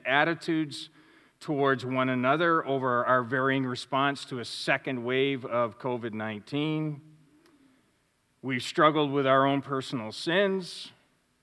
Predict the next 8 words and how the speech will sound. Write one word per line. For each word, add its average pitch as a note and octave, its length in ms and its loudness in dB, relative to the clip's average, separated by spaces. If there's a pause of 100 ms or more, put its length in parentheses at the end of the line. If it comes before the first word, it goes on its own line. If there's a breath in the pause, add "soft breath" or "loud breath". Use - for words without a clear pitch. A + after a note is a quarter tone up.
(1400)
Right? D3+ 260 6
Is D3 100 -4
there, E3+ 160 4
is D#3 200 0
there F#3+ 120 8
any G3+ 120 6
doubt? G3+ 400 10 (880)
Right? D#3+ 260 4